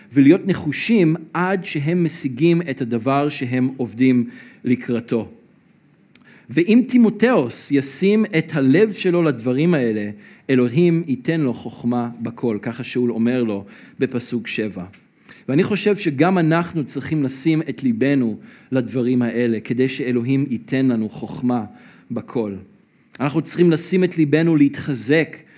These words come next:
באמצעות החסד שיש במשיח. אנחנו צריכים לשים את ליבנו ללמד אחרים את דרכי אלוהים,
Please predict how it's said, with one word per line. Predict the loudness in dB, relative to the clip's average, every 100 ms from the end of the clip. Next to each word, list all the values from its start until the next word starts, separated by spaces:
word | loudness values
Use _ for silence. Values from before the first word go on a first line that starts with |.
| -16 -2
באמצעות | 2 2 2 -2 2 2 2 -4 -20 _
החסד | -12 -4 -4 -2 -4 -4
שיש | -2 0 0 -2
במשיח. | -4 -4 -4 -4 -4 -4 -12 -20 _ -20 -20 -6
אנחנו | -4 -2
צריכים | -4 -4 0 0
לשים | 0 0 0
את | 0 -2 -4
ליבנו | 0 2 4 4 0 -4 -18 _ 4
ללמד | 6 6 4 4 2
אחרים | -2 -4 -2 2 4 4 0
את | -4 -4
דרכי | -4 -4 -2 0 0 0
אלוהים, | -2 -2 0 0 0